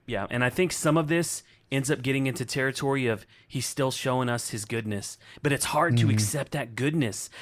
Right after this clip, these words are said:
Speaker 1: after it feels like time and time and time and time again.
Speaker 2: Yeah. Well,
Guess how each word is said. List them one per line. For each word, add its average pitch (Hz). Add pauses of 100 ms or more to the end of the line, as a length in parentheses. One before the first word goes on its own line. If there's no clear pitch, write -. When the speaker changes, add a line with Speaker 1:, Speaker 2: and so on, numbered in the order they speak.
(120)
Speaker 1:
after 123
it 117
feels 123
like 98
time 110
and 104
time 101
and 104
time 98
and 95
time 98
again. 95 (160)
Speaker 2:
Yeah. 107 (580)
Well, 143